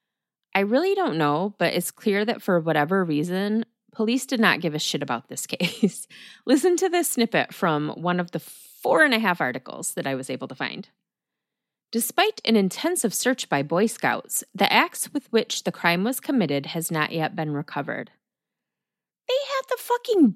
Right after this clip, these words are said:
Boy Scouts out there searching for the murder weapon. <laughs> What?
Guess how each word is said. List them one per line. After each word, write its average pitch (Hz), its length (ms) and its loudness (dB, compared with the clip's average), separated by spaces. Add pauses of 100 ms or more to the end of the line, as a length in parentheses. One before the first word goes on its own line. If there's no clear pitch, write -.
Boy 208 280 4
Scouts - 680 0
out 180 220 4
there 139 160 0
searching 160 440 0
for 160 180 -2
the 151 80 -2
murder 143 320 -2
weapon. - 440 -10 (460)
<laughs> - 720 -8
What? 269 460 -4